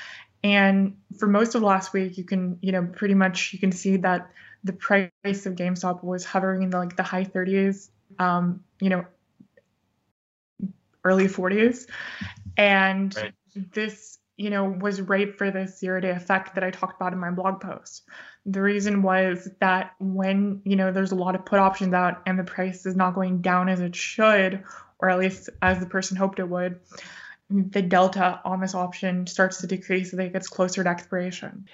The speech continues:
Speaker 2: E-, explain a little bit about that. Unpack for people who don't study options as closely as you are. What does that, uh, that decrease in delta mean?
Speaker 1: So delta, I mean, you know, the most common interpretation of it is it's,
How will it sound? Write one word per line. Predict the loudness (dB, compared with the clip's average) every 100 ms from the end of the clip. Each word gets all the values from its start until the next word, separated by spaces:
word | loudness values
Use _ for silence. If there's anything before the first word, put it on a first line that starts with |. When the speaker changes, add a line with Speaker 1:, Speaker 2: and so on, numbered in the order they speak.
| -2
Speaker 2:
E-, | 0
explain | 0 -2 -2 0
a |
little | 2 2
bit | 2
about | 2 0 0
that. | -4
Unpack | -4 -8 -8 -8
for | -8
people | -8 -4
who | -4
don't | -2 -2 -2
study | -2 -2 0
options | -2 -2 -6
as | -8 -8
closely | -6 -6 -6 -6
as | -4
you | -2
are. | 0 -2 -10 -20 -6
What | 2 4
does | 4 4
that, | 4 4 -4 -6
uh, | -6
that | -2 -4 -4
decrease | -10 -10 -6 -8 -8
in | -6
delta | -4 -6 -6
mean? | -12 -12 -14 -18
Speaker 1:
So | -6 2 4
delta, | 6 4 6 6
I | 6 4
mean, | 2 2 0 -2
you | 2
know, | 4 4
the | 2
most | 2 2 2
common | 2 2 2
interpretation | 0 -4 -2 -2 0 0
of | 2
it | 2 0 0
is | 0 -2
it's, | -6 -10 -10